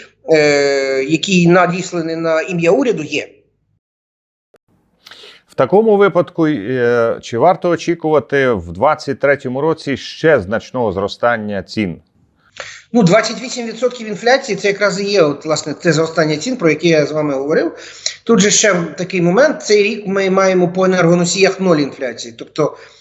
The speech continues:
Speaker 1: гривня шістдесят сім кіловат і сім дев'яносто дев'ять куб газу, як був, так і лишився в двадцять першому і двадцять другому році. Держава взяла на себе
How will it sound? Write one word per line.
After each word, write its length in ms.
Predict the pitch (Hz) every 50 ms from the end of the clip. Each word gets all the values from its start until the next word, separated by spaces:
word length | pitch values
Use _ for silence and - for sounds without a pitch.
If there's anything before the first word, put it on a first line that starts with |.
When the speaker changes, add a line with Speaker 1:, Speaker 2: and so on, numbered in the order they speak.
| - - _
Speaker 1:
гривня 360 | - 175 214 226 214 202 196
шістдесят 460 | 185 - 196 185 180 - 208 202 185 -
сім 220 | 214 208 190 180
кіловат 520 | 180 185 185 185 185 190 202 196 190 -
і 40 | 175
сім 220 | 170 - 202 185 180
дев'яносто 460 | 175 180 180 180 180 170 - - 175
дев'ять 360 | 165 185 185 170 170 165 -
куб 200 | - 180 170 156
газу, 300 | 156 165 180 190 175 175
як 200 | 165 160 156 156
був, 160 | 160 170 175
так 220 | - 160 156 - 160
і 40 |
лишився 580 | 160 160 156 156 - 180 202 190 - 180 151 123 - - - - - -
в 60 | 135
двадцять 320 | 156 175 170 175 - -
першому 380 | 196 185 180 - - 170 165 160
і 40 | 156
двадцять 320 | 160 170 165 - 165 151
другому 340 | 156 160 156 156 165 165 156
році. 300 | 147 135 127 - - 135
Держава 340 | 143 139 147 156 165 160 151
взяла 320 | 147 147 156 160 165 160
на 60 | 151
себе 420 | 160 - 165 170 165 151 131 -